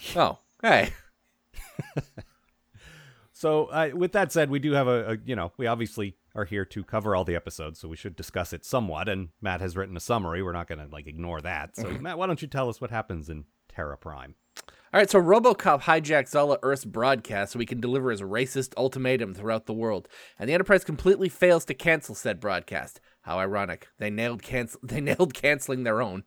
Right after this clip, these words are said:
Speaker 1: So the mayor from Buffy consults with the council, and they decide to just blow up RoboCop's big space wheel, which will incidentally also kill everyone on the Mars colony. I guess nobody invented the whole needs of the many thing yet, or needs of the few. Whatever.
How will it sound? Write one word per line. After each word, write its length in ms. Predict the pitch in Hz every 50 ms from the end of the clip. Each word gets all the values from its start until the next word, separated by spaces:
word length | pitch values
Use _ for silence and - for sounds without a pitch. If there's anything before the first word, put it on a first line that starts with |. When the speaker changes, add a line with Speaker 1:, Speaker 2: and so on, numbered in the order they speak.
| _ _ _ _ _ - - - - - - - - _
Speaker 1:
So 220 | - - 233 247 247
the 80 | 233
mayor 320 | 180 170 185 190 180 165 170
from 220 | - 175 156 143
Buffy 340 | 127 151 151 147 - 120 117
consults 500 | - 151 143 143 131 - 170 165 151 -
with 100 | 160 135
the 40 | 117
council, 540 | - - 147 127 120 110 - 123 120 127 131
and 100 | 127 135
they 80 | 131
decide 240 | 127 131 - 160 151
to 80 | 143 127
just 240 | 147 147 120 92
blow 280 | - 117 123 143 147 147
up 120 | 147 139
RoboCop's 480 | 135 131 123 110 110 104 - 110 98 98
big 240 | 87 113 113 98 -
space 420 | - - - - 107 104 95 -
wheel, 240 | 98 95 98 110 117
which 200 | 113 117 - -
will 100 | 107 117
incidentally 480 | 123 123 127 123 131 131 107 123 127 127
also 260 | 131 135 - - 135
kill 300 | - - - 160 147 143
everyone 320 | 143 139 156 147 147 147
on 100 | 156 151
the 60 | 156
Mars 300 | 156 156 165 175 170 165
colony. 480 | - - - 202 185 156 123 98 82 82 - _ _ _ _ _ - - - _ _
I 60 | 143
guess 140 | 190 240 -
nobody 280 | - 269 247 247 247 233
invented 420 | 214 190 175 175 190 185 202 180
the 80 | 165 160
whole 340 | 143 175 175 170 165 151 135
needs 320 | 117 120 143 156 147 135
of 40 | 135
the 60 | 127
many 280 | 123 117 117 120 120 110
thing 280 | 92 - 110 92 82 82
yet, 240 | 80 71 55 - _ _ _ _ _ -
or 180 | 98 101 90 - _ _
needs 280 | - 104 123 131 123 110
of 60 | 101
the 60 | 104 95
few. 360 | - - 110 101 87 78 78 - _ _ _ _ _ _ -
Whatever. 400 | 131 135 123 101 82 80 78